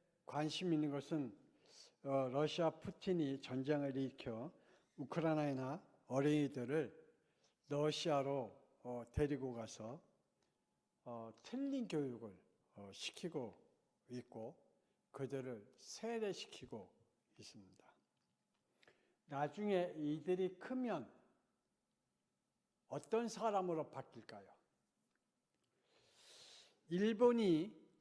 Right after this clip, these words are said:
초등학교 때부터 교육을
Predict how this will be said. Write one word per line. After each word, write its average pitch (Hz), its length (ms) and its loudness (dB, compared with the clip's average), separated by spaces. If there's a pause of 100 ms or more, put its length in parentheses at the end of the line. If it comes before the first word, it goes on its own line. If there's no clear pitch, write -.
(420)
초등학교 240 560 4
때부터 175 680 2
교육을 156 760 4